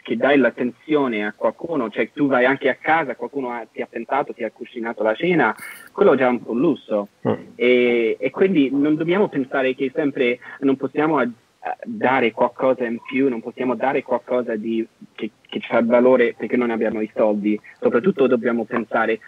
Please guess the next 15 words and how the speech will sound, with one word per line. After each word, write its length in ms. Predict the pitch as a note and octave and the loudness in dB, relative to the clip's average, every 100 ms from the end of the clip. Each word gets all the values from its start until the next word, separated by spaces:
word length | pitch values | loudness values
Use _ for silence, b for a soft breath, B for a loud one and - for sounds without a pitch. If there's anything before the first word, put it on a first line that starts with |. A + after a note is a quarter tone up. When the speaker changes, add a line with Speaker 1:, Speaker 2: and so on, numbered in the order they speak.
| B - | B -6
Speaker 1:
con 160 | B2+ | 0
i 60 | B2+ | 2
soldi 300 | E3 D#3 C#3 | 4 4 2
che 100 | C3 | 0
ci 80 | C#3 | -4
abbiamo 540 | A#2+ A2+ A2+ G2 A2 | -6 -4 -6 -6 -6
cosa 280 | - E3 D3+ | -2 0 0
possiamo 480 | C#3 C3 C3+ A2 A2 | -2 -6 -4 -4 -4
fare 320 | A#2 G#2+ G#2+ | -4 -2 -4
per 140 | - A2+ | -2 -2
aggiungere 460 | A2 A2 G2+ A2 | -2 -2 -2 0
un 80 | G#2 | 2
valore 520 | G#2+ G#2+ G#2 G2+ G2+ - _ | 4 4 6 4 2 -2 _
Speaker 2:
Esatto. 260 | A#2+ G2+ G2+ | 4 6 6
Speaker 1:
importante. 520 | - G2+ F#2 F2 F#2 | 4 -2 -8 -8 -10